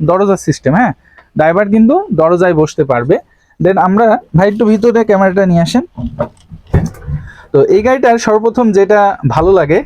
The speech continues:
এটা হচ্ছে সুন্দর একটি স্টিয়ারিং সিস্টেম। যখন আপনি এই গাড়িটা চালাবেন, আহ, যে কেউ কিন্তু আপনার এই গাড়িটা, আহ, দেখার আগ্রহ প্রকাশ করবে বা ভালো বলবে, কারণ এই গাড়িটা কিন্তু ওই যে হ্যান্ডেল আলা না,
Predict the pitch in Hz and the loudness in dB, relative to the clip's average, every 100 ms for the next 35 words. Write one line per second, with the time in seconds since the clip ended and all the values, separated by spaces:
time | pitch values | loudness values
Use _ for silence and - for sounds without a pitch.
0 | - - 139 165 165 - 214 - _ _ | -6 -6 -2 -2 -2 -4 -6 -8 _ _
1 | _ 165 170 180 170 165 226 170 156 151 | _ -2 2 2 0 0 -2 0 0 0
2 | 156 151 - 127 120 127 - 165 156 151 | 0 -2 -2 -2 0 -2 0 0 0 0
3 | 156 147 147 156 151 131 135 139 135 185 | 0 0 0 0 -2 -2 0 0 -2 -4
4 | _ _ _ _ 127 123 123 120 147 151 | _ _ _ _ -2 2 0 2 0 0
5 | 170 170 170 185 156 147 160 160 151 147 | -2 0 0 0 0 0 -2 0 0 0
6 | 151 180 190 - _ _ _ 131 127 127 | 0 0 -2 -4 _ _ _ 0 0 0
7 | 131 160 147 147 131 160 151 139 143 - | -2 0 0 0 0 2 0 -2 -4 0
8 | 139 143 196 156 151 127 127 127 117 110 | -2 2 0 0 -2 -2 -2 0 0 0
9 | 107 - 127 156 156 - _ 135 135 139 | -4 -2 0 -2 -2 -14 _ -2 0 0
10 | 143 160 165 165 143 139 139 120 117 143 | 0 0 0 2 0 2 0 0 0 2
11 | 156 175 147 117 107 139 | 2 2 2 0 -2 -4